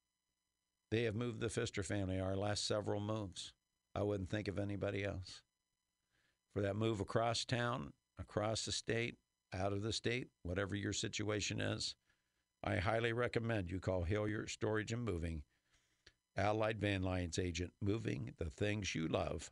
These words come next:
five two five, eight five five zero. Tell Tom and Billy Swift Fritz said hello from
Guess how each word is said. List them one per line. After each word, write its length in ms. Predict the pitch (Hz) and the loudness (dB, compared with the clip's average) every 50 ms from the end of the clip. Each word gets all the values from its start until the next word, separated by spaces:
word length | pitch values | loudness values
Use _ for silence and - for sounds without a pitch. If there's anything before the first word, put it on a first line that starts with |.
| - - _ | -16 -20 _
five 420 | - - 95 98 104 104 110 110 - | -4 0 2 2 2 2 0 0 0
two 180 | - 139 139 | 0 0 0
five, 400 | 127 - 117 104 95 92 90 - - | 2 2 4 4 4 2 0 -2 0
eight 220 | - 95 110 107 - | 0 0 0 0 2
five 260 | - 113 110 107 98 | 2 2 4 2 2
five 300 | - 107 107 107 101 80 | 2 2 2 2 2 0
zero. 340 | 82 101 98 92 95 101 - - - - - - - - _ | 0 2 2 2 2 0 -2 -4 -12 -20 -20 -20 -20 -4 _
Tell 220 | - 147 160 170 - | 2 4 4 4 4
Tom 300 | - 156 170 175 170 165 | 4 4 4 4 4 2
and 100 | 151 127 | 2 2
Billy 240 | 147 156 165 160 | 2 2 2 2
Swift 300 | 127 - 151 156 143 - | 2 2 2 2 2 2
Fritz 220 | - 151 143 - - | 0 0 0 2 2
said 160 | 151 151 147 | 2 2 2
hello 300 | 151 143 139 131 135 135 | 4 4 4 4 2 2
from 300 | 131 - 117 113 113 | 0 0 0 0 -2